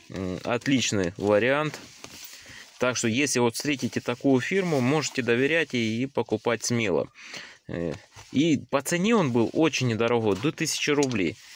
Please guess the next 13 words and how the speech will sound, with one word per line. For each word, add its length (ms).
два 240
года 260
назад. 380
Я 240
щас, 180
конечно 380
же, 80
точную 320
цену 180
не 80
вспомню. 380
Здесь 200
подсветка. 600